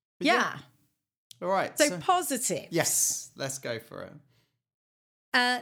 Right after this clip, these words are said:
Speaker 2: the design of gameplay is
Speaker 1: Mm-hmm.
Speaker 2: so clever. There are things that you do and experience playing this game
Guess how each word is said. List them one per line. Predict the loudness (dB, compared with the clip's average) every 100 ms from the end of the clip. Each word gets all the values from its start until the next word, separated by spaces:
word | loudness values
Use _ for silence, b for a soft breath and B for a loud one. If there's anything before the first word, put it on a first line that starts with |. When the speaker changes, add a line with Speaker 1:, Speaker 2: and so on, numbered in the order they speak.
| -6 0
Speaker 2:
the | 2 2 2 0 -4 -10 -4
design | -2 0 2 2 0 0 -4 -2
of | -2 -2
gameplay | -2 -2 -2 -6 -8 -10 -10 -14 -4
is | -2 0
Speaker 1:
Mm-hmm. | 0 0 0 0 0 0 0 -2 -4
Speaker 2:
so | -10
clever. | -6 -4 -4 -8 -14 -18 _ b b b b _ _ -4
There | 0 2 2 2
are | 0 -2
things | 0 0 2 0 0 -2
that | -4
you | -4 -4
do | -2 -2 -2 -4 -4
and | -4
experience | -4 -4 -2 -2 -2 -4 -4 -4 -4
playing | -4 -2 -2
this | -2 -4
game | -2 -4 -4 -6 -8